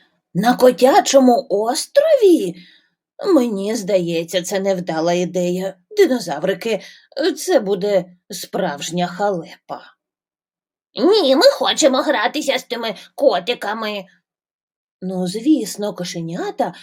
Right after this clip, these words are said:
виглядають дружніми, вони миленькі, але ще вони безстрашні, і у них забагато дурних ідей. Я точно знаю, що усе закінчиться сльозами і катастрофою. Ні,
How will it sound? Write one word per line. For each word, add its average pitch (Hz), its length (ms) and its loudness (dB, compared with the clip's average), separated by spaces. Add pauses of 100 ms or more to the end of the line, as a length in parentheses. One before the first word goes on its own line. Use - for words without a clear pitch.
(120)
виглядають 185 880 -2
дружніми, 202 760 -2
вони 381 240 -4
миленькі, 247 1200 -2 (540)
але 180 280 -12
ще - 640 -8
вони 190 220 -6
безстрашні, 208 1080 -6
і 240 80 -2
у 254 80 6
них 254 200 2
забагато 262 600 -2
дурних 220 460 -6
ідей. 165 400 -10 (480)
Я 226 400 0
точно 240 500 2
знаю, 208 440 0
що 202 180 -4
усе 311 300 -2
закінчиться 233 600 -4
сльозами 175 600 -6 (200)
і 190 200 -6
катастрофою. 175 1080 -8 (520)
Ні, 240 380 -2